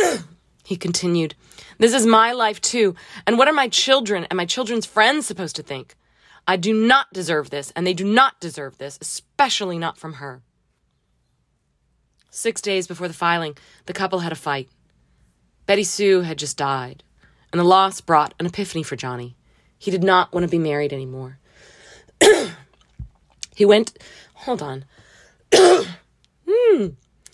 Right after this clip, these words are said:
He went to, oh my God. I'm gonna take a glass of water.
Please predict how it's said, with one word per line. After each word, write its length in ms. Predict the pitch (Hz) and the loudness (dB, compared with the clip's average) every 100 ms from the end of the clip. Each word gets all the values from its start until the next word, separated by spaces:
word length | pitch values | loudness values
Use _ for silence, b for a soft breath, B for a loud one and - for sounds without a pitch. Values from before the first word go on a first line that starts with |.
| B B B B | B B B B
He 120 | 208 | 6
went 280 | 202 202 - | 6 6 0
to, 160 | 233 - _ | -4 -4 _
oh 160 | 185 190 | -2 0
my 180 | 208 | -2
God. 400 | 180 139 135 147 135 b b b b b b _ _ _ | -4 -8 -8 -10 -16 b b b b b b _ _ _
I'm 140 | - 180 | -4 -4
gonna 160 | 147 - _ _ _ | -4 -8 _ _ _
take 160 | - 147 | -8 -6
a 40 | |
glass 200 | 131 110 | -4 -4
of 100 | - | -4
water. 300 | 143 147 139 | -6 -6 -10